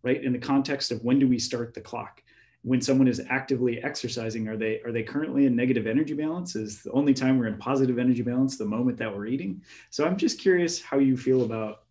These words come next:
those topics and what your comment might be, particularly in the first one, when we tend to say a population or an individual is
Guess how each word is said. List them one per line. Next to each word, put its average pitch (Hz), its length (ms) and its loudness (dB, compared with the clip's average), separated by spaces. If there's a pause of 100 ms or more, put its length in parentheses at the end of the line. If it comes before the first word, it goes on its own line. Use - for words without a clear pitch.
those 110 220 0
topics 113 460 -10
and 107 100 -8
what 113 120 -10
your 107 360 -10
comment 110 340 -8
might 104 220 -12
be, 104 160 -8
particularly 131 640 2
in 104 80 -2
the 101 60 -4
first 139 380 -4
one, 101 220 -10
when 104 160 -12
we 101 240 -12 (400)
tend 127 220 2
to 113 60 -2
say 117 200 -2
a 107 60 -2
population 110 720 -6
or 107 80 -10
an 104 80 -8
individual 104 600 -6
is 98 200 -12